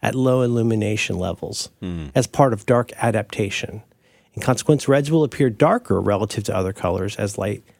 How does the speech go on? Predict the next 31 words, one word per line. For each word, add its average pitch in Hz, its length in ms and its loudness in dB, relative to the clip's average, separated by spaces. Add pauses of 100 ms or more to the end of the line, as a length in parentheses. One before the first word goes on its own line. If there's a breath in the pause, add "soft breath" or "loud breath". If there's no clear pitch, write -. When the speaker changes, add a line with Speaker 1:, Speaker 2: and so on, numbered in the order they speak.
(120)
Speaker 1:
levels 95 280 -4
increase. - 180 -8 (160 loud breath)
So 226 140 6
the 254 40 8
way 302 80 6
this 254 140 2
was 208 40 2
explained 185 280 4
to 160 60 6
me, 151 100 6
and 143 80 0
I 180 140 6
don't 170 100 6
know 135 120 6
if 107 40 0
this 104 80 -2
is 95 100 -4
correct, 117 380 2
but 143 100 2
what 160 140 4
I 180 60 6
remember, 156 460 4
at 123 60 4
least 131 160 2
for, 123 140 2
like, 113 320 -2
studied 120 300 2
for - 120 -4
one 110 220 0
test, 107 400 -2
was 104 240 -2